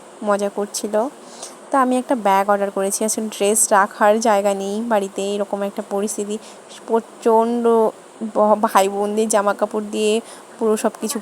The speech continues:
ভর্তি হয়ে গেছে, তাই আমার জন্য একটা ব্যাগ অর্ডার করেছি আর কি, বক্স টাইপের। তো মোটামুটি ভালোই এসেছে এটা।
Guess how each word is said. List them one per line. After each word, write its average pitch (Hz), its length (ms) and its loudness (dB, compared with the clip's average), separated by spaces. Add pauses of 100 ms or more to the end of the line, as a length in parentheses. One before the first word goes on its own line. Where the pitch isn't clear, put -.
ভর্তি 214 300 -4
হয়ে 208 160 -4
গেছে, 208 240 -2
তাই 214 160 -2
আমার 202 340 0
জন্য 214 360 -2 (480)
একটা 190 600 0
ব্যাগ 196 240 4
অর্ডার 190 240 2
করেছি 202 360 -4
আর 190 140 -4
কি, 262 160 -6 (120)
বক্স 208 300 2
টাইপের। 196 380 -4 (640)
তো 294 60 -2
মোটামুটি 226 440 0
ভালোই 214 420 0
এসেছে 208 360 -4
এটা। 202 220 -4